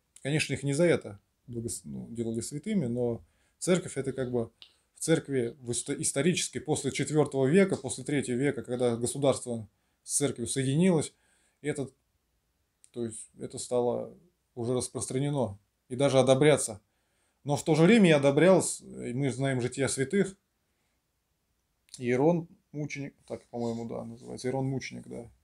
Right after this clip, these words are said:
Да и там у-, есть такие святые, которые были отказники, святые отказники, они отказывались воевать в армии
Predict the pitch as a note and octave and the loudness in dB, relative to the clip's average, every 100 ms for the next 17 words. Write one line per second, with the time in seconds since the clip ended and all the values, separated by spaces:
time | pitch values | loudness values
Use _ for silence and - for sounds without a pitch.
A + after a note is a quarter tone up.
0 | _ D3+ G3 D3 C3 B2+ B2 A#2 _ _ | _ -2 0 2 0 -2 -6 -6 _ _
1 | _ C#3+ C#3 C#3 C#3+ D#3+ D3+ B2+ C3 B2 | _ -12 -10 -8 2 2 2 -2 -4 -4
2 | C#3+ G#3 G#3 C3+ B2+ C#3 C3+ C3+ B2+ B2 | -4 0 0 0 0 0 2 4 4 2
3 | C#3 C3+ C3 G#3 G3 - - B2 C3 B2 | -4 -4 -4 -4 -6 -10 -12 -10 -4 -4
4 | A#2 A#2+ B2 B2+ A#2+ A#2+ B2+ - E3 C3 | -4 -8 -10 -8 -4 0 0 2 0 0
5 | A2 B2 B2+ A#2+ - _ _ - B2 C3+ | -2 -2 0 -2 -4 _ _ -4 2 4
6 | B2 A#2 | 2 -2